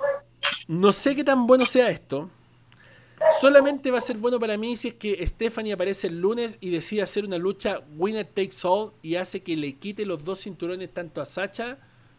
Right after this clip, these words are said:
como a Bayley. Si eso pasa,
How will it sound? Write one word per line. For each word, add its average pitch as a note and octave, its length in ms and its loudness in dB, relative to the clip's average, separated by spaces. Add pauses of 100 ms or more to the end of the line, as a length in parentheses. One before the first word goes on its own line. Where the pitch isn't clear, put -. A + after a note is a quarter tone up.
(320)
como G#3 260 4
a F#3+ 60 2
Bayley. D#3 400 -2 (1160)
Si - 280 -2
eso C4+ 320 4
pasa, C4 500 4